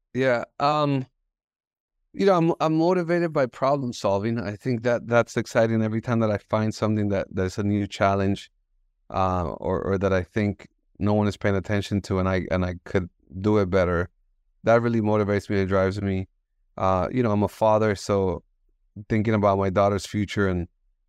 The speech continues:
what kind of life experience I wanna give her, it, it's a huge motivation. And, and last, and I think most importantly, it's really,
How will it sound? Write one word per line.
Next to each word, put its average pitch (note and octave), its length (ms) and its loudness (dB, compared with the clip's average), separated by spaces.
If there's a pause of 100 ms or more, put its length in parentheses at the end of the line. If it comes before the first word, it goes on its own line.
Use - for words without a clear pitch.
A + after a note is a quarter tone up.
(140)
what G2+ 280 0
kind A2 160 0
of G2+ 100 0
life G2+ 280 0
experience G2+ 460 -4
I G2 60 2
wanna F#2+ 200 0
give F#2 280 -2
her, F#2+ 320 0 (100)
it, - 180 -6
it's - 220 -6
a G2 40 -4
huge F#2+ 220 0
motivation. F#2+ 600 0 (680)
And, B2 300 0
and A#2+ 160 0
last, C3+ 340 2
and A#2 80 0
I A2 80 0
think A#2+ 280 -4
most A2+ 200 -2
importantly, A#2 520 0
it's - 180 -6
really, B2 300 0